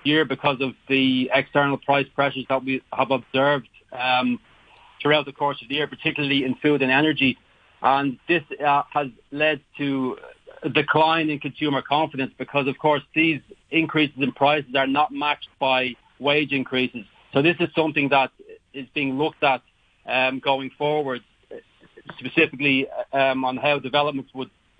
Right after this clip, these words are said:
uh, materialize as regards wages. On the, on the P M I side, so in terms of manufacturing, there still remains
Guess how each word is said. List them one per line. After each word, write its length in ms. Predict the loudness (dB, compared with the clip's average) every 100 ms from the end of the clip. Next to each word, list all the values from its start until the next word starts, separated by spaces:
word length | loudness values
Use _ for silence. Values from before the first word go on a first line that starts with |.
| -20 -4
uh, 240 | 0 2 2
materialize 680 | -2 0 2 2 2 0 -2
as 140 | -12
regards 340 | -6 -2 -2 -2
wages. 380 | -4 -4 -4 -10 _ _ _
On 140 | 0 2
the, 180 | 2 0
on 160 | -6
the 60 | -6
P 240 | -4 0
M 160 | 2 2
I 180 | 0 -2 -4
side, 240 | -4 -2
so 180 | -2 -4
in 140 | -4
terms 280 | -4 -2 -2
of 60 | -2
manufacturing, 680 | 0 0 2 0 0 -6 -6
there 120 | -6
still 220 | -4 -4
remains 460 | -2 2 4 4 2